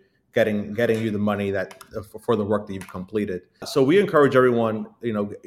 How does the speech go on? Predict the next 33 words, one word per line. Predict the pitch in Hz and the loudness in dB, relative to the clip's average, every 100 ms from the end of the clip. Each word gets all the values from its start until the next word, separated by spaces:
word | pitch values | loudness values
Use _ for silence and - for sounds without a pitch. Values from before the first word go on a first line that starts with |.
| 98 | 0
get, | 139 143 - | 0 0 -6
get | 147 | -2
a | 156 | -2
contract | 131 117 107 107 104 - | -2 -6 -4 -2 -2 -4
on, | 120 - | -6 -2
on | 127 135 | 0 2
our | 123 | 4
website. | 110 - 110 101 98 | 2 0 0 0 0
I | 101 | -6
think | 98 113 107 | -10 -10 -8
Honeybook | 113 113 107 110 | -6 -4 -4 -6
as | 101 92 | -6 -6
well | 104 98 95 | -2 -2 -2
provides | - 101 92 98 - 92 | -6 -8 -4 -6 -6 -12
this. | 92 - - _ _ | -12 -12 -18 _ _
It's | - | -18
a | 101 | -12
contract | - 120 117 117 117 | -4 -2 0 -2 -4
template, | 113 107 107 101 - _ _ _ | -4 -4 -2 -4 -4 _ _ _
uh, | 101 101 95 110 | -6 -4 -6 -6
and, | 107 101 95 | -6 -6 -8
and | 110 107 | -10 -8
clearly | - 156 160 139 123 - | -2 0 2 2 2 -2
scope | - - 120 123 | -8 0 0 2
out | 110 107 - 107 | 2 0 -4 -8
the, | 101 | -6
the, | 113 110 104 | -6 -8 -6
your, | 104 110 95 | -4 -4 -4
the | 104 | -6
work, | 107 120 147 - - | 0 0 0 -4 -2
but | 117 | 2
also, | 135 160 - 139 123 120 - _ _ _ - | 2 2 2 4 4 0 -8 _ _ _ -4
uh, | 117 113 | -2 -2